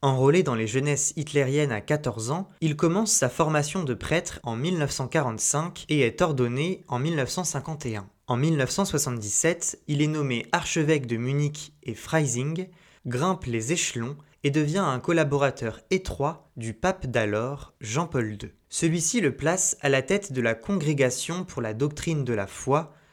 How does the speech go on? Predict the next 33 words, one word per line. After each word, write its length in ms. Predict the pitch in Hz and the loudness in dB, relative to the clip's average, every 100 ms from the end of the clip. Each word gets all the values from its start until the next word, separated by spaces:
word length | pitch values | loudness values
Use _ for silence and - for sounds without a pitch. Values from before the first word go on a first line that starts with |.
| _ _ | _ _
l'un 160 | 127 156 | 0 2
des 100 | 135 | 2
principaux 560 | - - 196 - - 120 | 0 -2 -2 -2 -2 -2
postes 460 | - 170 - - - | 0 -2 -2 -8 -6
au 120 | 113 | -2
Vatican, 640 | 117 165 - - 147 160 - | 0 0 -2 -4 -6 -8 -4
quatre 240 | 175 170 - | -2 0 0
ans 80 | |
plus 200 | 202 - | -2 -2
tard. 520 | - 107 95 - - _ - | -8 -6 -8 -10 -20 _ -4
Joseph 380 | 123 156 185 180 | 2 4 4 2
Ratzinger 720 | 143 - 127 120 139 175 202 196 - | -2 0 -2 0 2 4 2 -2 -10
devient 400 | 127 131 113 107 - | -2 -2 -2 -4 2
pape 280 | 156 175 - - _ _ - | 2 2 -8 -20 _ _ -4
le 160 | 123 | 0
dix-neuf 380 | 123 143 165 185 | 0 0 0 2
avril 340 | 151 120 117 113 | 2 2 -2 0
deux 100 | 151 | 0
mille 180 | 127 | 0
cinq, 520 | 101 - 135 147 - - - | 0 0 0 -6 -12 -10 -2
à 120 | 131 | -2
soixante-dix-huit 800 | - 180 202 151 139 120 110 - | 0 0 2 0 0 -4 -8 -6
ans, 200 | 135 147 _ _ _ - | -8 -8 _ _ _ -8
succédant 600 | - 196 - 147 156 147 | -4 -2 0 0 0 0
à 120 | 113 | 0
Jean-Paul 420 | 139 147 127 107 | -2 0 0 0
deux 320 | 104 139 - _ | -2 -2 -4 _
après 280 | 165 165 185 | -2 0 2
le 120 | 147 | 2
décès 300 | 117 123 - | 2 0 0
de 100 | 151 | 0
ce 140 | 123 147 | 0 0
dernier. 520 | 127 113 104 104 | 0 -2 -4 -14